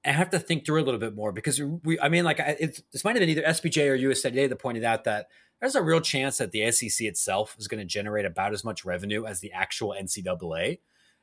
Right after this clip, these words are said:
which means that the, whatever hilarious power imbalance we already had is just going to get even more tilted. And so, like, my, my kinda half-assed prediction, I guess, is I think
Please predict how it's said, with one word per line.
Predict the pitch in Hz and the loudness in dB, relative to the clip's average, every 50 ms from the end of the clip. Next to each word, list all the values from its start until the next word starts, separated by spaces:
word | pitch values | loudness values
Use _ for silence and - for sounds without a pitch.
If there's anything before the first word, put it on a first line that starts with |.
| _ _ | _ _
which | _ 135 135 131 - 123 | _ -2 0 0 0 0
means | 127 127 123 117 - | 2 0 2 2 0
that | 127 113 113 - _ _ _ | 0 0 0 -4 _ _ _
the, | _ 127 120 | _ -10 -6
whatever | 120 123 131 143 156 143 151 151 131 | 0 0 2 2 2 2 2 0 0
hilarious | 120 135 113 117 117 113 120 123 123 117 107 - | 0 -2 -2 0 0 2 2 2 2 0 -2 -4
power | - - 113 107 110 120 | -2 0 0 2 2 0
imbalance | 123 120 123 113 120 117 120 120 120 120 113 - | -2 -4 -4 -2 -2 -2 -2 -4 -4 -6 -8 -8
we | - 117 | -8 -8
already | 104 113 113 117 117 123 113 | -4 -2 -2 -2 -2 -2 -2
had | 92 104 107 120 143 151 156 - _ | 0 2 2 2 2 -2 -4 -6 _
is | - 131 117 - | -2 -2 -2 0
just | - 135 123 113 - | 0 0 0 0 -2
going | - 127 117 | -4 -4 -6
to | 107 95 | -4 -4
get | 110 107 107 | -4 -4 -4
even | 104 90 98 92 | -4 -4 -6 -6
more | 87 85 82 82 | -6 -6 -8 -10
tilted. | - - 80 78 - - 80 - _ _ _ _ _ _ _ _ _ | -12 -16 -16 -16 -12 -14 -14 -14 _ _ _ _ _ _ _ _ _
And | 117 120 | 0 0
so, | - - - 160 147 143 131 123 - - - | 2 4 6 6 8 6 6 4 0 -4 0
like, | 135 139 139 135 - | 2 2 2 2 0
my, | 143 135 139 151 | 0 2 2 2
my | 135 143 139 | 4 2 2
kinda | 135 160 160 151 131 | 4 4 4 4 4
half-assed | 110 127 135 139 - 156 139 139 120 - - | 4 4 2 2 2 2 2 2 2 0 -4
prediction, | - 101 104 - - - - 107 | -4 -6 -6 -4 -4 -4 -4 -4
I | 95 | -4
guess, | 87 82 90 90 - - - - - _ _ - - - _ _ _ _ _ 117 | -6 -6 -6 -6 -4 -4 -6 -6 -6 _ _ -20 -20 -20 _ _ _ _ _ 0
is | 117 117 113 - - - | 0 0 0 -2 -6 -4
I | - 113 104 | -4 -4 -2
think | - 147 - - | -2 -4 -4 -4